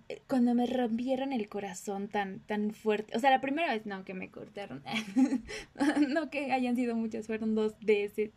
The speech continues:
momento, pero la segunda ya era como de, bueno, ya, ajá, ok. La primera es que yo sentí que me iba a morir,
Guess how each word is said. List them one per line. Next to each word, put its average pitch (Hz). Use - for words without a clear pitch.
momento, 208
pero 247
la 269
segunda 285
ya 285
era 233
como -
de, 98
bueno, 233
ya, 226
ajá, 240
ok. 220
La 226
primera 214
es 254
que 294
yo 269
sentí 214
que 233
me 302
iba 226
a -
morir, 180